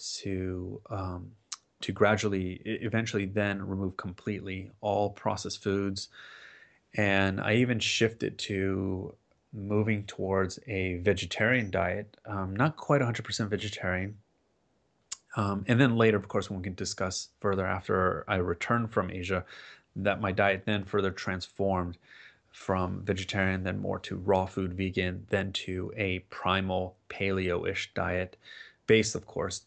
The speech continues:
uh, a lot of the information is based on the findings that I, I was reading from Doctor Weston A. Price and, uh, Anjanes van der Planet and Doctor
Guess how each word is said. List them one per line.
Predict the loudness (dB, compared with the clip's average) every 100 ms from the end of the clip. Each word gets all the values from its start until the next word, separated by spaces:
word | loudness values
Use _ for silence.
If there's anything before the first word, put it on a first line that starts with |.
| -14 -10
uh, | -6 -4 -2
a |
lot | 2 4 4
of | 2
the |
information | -6 -8 -8 -8 -10
is | -6
based | -2 -2 -4
on | -6 -8 -10 -14
the |
findings | -6 -2 0 -2 -4
that | -4 -2
I, |
I | -4
was | -6 -6
reading | -4 -2 -2 -2
from | -6 -8 -8 -8 -4
Doctor | -4 -4
Weston | -6 -6 -8
A. | -12
Price | -6 2 4 4 0 -10
and, | -12 -18 -20 -20 -20 -20 -16 -8
uh, | -6 -4 -2
Anjanes | -2 -2 -4 -6 -8 -10 0
van | 2 2
der |
Planet | -2 -4 -4 -4 -6 -10
and | -10 -12 -14 -20 -20 -4
Doctor | -2 -2 -4 -4 -6 -8